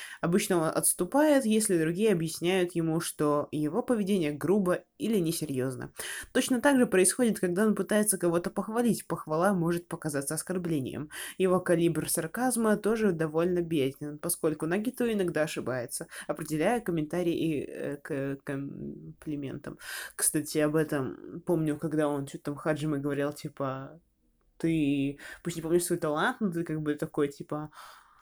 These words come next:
как плюш, полон всякого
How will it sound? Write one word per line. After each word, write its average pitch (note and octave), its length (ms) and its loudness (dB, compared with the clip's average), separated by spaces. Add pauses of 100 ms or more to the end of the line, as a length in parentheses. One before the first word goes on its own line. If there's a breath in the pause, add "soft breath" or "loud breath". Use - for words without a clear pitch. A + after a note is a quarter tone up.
(600 loud breath)
как F3+ 220 0
плюш, F#3 520 2 (480)
полон E3 520 4 (640)
всякого D3+ 640 0